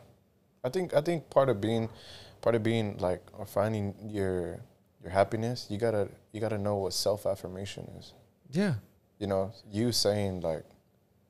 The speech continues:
Speaker 1: like, "I'm stress-free, I'm a good friend." You know, that's, that's things that you gotta remind yourself on the daily. Things you gotta have it on repeat. So you, in a way, remind yourself of your true identity.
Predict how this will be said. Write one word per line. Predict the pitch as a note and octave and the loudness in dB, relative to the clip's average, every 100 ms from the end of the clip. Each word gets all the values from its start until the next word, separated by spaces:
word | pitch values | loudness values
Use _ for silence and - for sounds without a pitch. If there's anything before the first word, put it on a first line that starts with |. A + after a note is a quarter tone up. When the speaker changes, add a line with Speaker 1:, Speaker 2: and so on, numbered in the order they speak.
| _ _ _ _ _ | _ _ _ _ _
Speaker 1:
like, | F2+ E2+ | -10 -8
"I'm | E2+ | -8
stress-free, | - F2+ - - E2 E2 F#2 | -4 -4 -4 -6 -6 -6 -8
I'm | - F#2 | -6 -6
a | |
good | F2 F#2 | -2 -4
friend." | - - F2+ E2+ G2 _ _ _ _ _ _ | -4 -6 -6 -6 -12 _ _ _ _ _ _
You | G2 | -6
know, | F2+ | 0
that's, | G#2 - | 2 0
that's | - A2 - | -4 -4 -4
things | - C3 C3 A#2 | -4 -2 0 0
that | A2 | 0
you | G2+ A2 | 0 2
gotta | G#2+ F2+ - - | 4 4 0 -4
remind | F2+ F2+ G2+ A2+ | -4 -2 -2 -2
yourself | F#2+ - F#2+ - | -4 -2 -2 -2
on | F2+ | -4
the | D#2+ | -2
daily. | F2 F#2 E2+ F2 - _ _ _ _ _ _ _ | 0 0 -2 -6 -12 _ _ _ _ _ _ _
Things | G2+ G2 | -6 -2
you | G2+ | 4
gotta | F#2+ F2+ E2+ - - - | 6 6 0 -12 -20 -16
have | - A#2 | -2 2
it | G#2+ | 2
on | G2 F2 | 0 0
repeat. | F#2+ G2+ - F#2+ - - _ _ _ _ _ _ | -2 -4 -6 -8 -10 -20 _ _ _ _ _ _
So | - G2+ G2 | -4 0 2
you, | F#2 F#2 G2 G2 F#2 A#2+ - _ _ _ G2 G#2 _ _ _ _ _ | 0 -4 -2 -2 -4 -10 -18 _ _ _ -20 -20 _ _ _ _ _
in | A2 | -2
a | G2+ | 0
way, | G2 G#2+ F#2+ F#2 - - - _ _ | 4 4 2 -2 -8 -20 -20 _ _
remind | G2+ F#2+ G2 G#2 | -4 0 0 0
yourself | F#2+ - G2 F#2+ | -4 -2 -2 -2
of | F#2 | -6
your | F2+ | -8
true | F2 G2+ | -6 -2
identity. | F2 F2 F#2 G2 A#2+ | -2 -2 -6 -10 -14